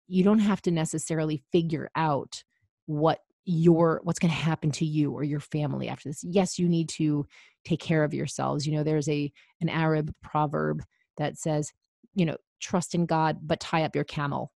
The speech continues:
And it is definitely time for that. It's take care of yourself, self-care, family care,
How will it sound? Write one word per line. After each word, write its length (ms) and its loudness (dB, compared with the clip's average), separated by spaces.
And 120 6
it 100 8
is 140 6
definitely 580 8
time 300 4
for 160 0
that. 280 -4
It's 240 -10
take 220 0
care 300 2
of 80 4
yourself, 540 0
self-care, 640 0
family 500 2
care, 460 -8